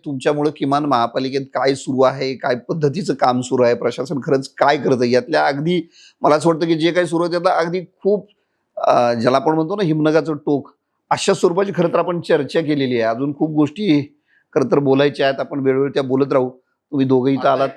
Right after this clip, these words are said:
Speaker 2: एक बोलू का आणखीन थोडं, तुम्ही कन्क्लूड करायच्या आधी? पुणे महानगरपालिकेमध्ये प्रशासक राज अजून एक वर्ष राहणार आहे.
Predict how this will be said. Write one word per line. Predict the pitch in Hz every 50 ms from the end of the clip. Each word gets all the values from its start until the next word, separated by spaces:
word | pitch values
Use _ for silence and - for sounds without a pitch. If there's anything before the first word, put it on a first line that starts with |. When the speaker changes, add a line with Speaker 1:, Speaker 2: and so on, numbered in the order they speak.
| -
Speaker 2:
एक | - - - -
बोलू | 151 160 165 185 170 156
का | 139
आणखीन | 123 117 104 117 113 107 98
थोडं, | 92 107 104 95 - - - _ _ _ _ _ _ -
तुम्ही | - 113 123 120
कन्क्लूड | 123 120 113 110 - 123 120 117
करायच्या | - 113 107 107 95 98 98
आधी? | 92 101 127 127 - _ _ _ _ _ _ _ _ _ _ _ _ _ _ _ _ _ _ _ _ _ _ _ _ _ _ _ _ - - - - - - - _ _ _ -
पुणे | 143 156 170 202 202
महानगरपालिकेमध्ये | 185 165 151 165 170 175 175 175 180 170 165 - 165 147 139 147 139 131 151 143 147 147 156 160
प्रशासक | 160 - 131 123 127 139 143 139 - 151 127
राज | 143 143 139 139 131
अजून | 135 139 143 143 139
एक | 139 139 139
वर्ष | 117 110 104 -
राहणार | 127 104 87 82 80 76 71
आहे. | 65 - _ _